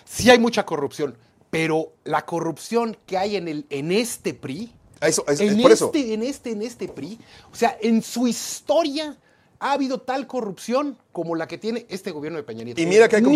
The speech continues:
Speaker 1: la
Speaker 2: competencia.
Speaker 1: de López Portillo, que tenía, eh, estrellas como al Negro Durazo y, no, no, no, no, o sea, pobre López Portillo, lo dejaron atrás por mucho. La corrupción que tiene este pri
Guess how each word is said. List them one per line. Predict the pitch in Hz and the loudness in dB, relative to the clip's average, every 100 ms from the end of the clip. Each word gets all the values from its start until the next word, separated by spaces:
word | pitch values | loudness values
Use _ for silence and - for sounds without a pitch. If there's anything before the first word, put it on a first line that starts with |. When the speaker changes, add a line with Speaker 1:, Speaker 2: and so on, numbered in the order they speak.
| 302 | 8
Speaker 1:
la | 294 277 | 8 8
Speaker 2:
competencia. | 277 | 8
Speaker 1:
de | 269 | 6
López | 254 262 254 247 | 8 6 4 0
Portillo, | - 202 202 185 311 330 214 135 _ - - _ | 0 2 2 0 -2 0 -4 -8 _ -20 -20 _
que | - | -10
tenía, | 160 180 226 302 269 196 | -4 0 4 4 6 6
eh, | 147 131 123 | 4 -2 -10
estrellas | - - 202 226 214 - | -4 6 8 8 4 0
como | - 131 135 127 | -6 -4 -2 0
al | 123 131 | 0 -2
Negro | 180 196 | 2 2
Durazo | 143 117 127 165 190 180 165 143 | 2 -2 -2 0 0 -2 -2 -2
y, | 131 117 110 - - - 160 | -2 -8 -12 -18 -20 -16 -12
no, | 175 226 | -2 0
no, | 233 | 0
no, | 214 | -2
no, | 190 | -4
o | 170 | -4
sea, | 180 170 - - - | -4 -6 -10 -6 10
pobre | 214 269 277 | 10 10 6
López | 196 208 226 | 2 2 0
Portillo, | - 131 170 143 | -4 -8 -6 -6
lo | 127 151 | 0 2
dejaron | 156 165 226 294 - | 2 4 4 4 -2
atrás | 135 143 180 233 302 - | -2 0 0 0 0 -8
por | - 170 170 165 | -2 2 2 0
mucho. | 240 226 123 - - | -2 -4 -6 -14 -10
La | 170 | -8
corrupción | 175 208 220 370 349 | -4 -4 -2 -2 -2
que | 247 | -8
tiene | 247 254 | -8 -10
este | - - | -10 -10
pri | 220 262 | -8 -10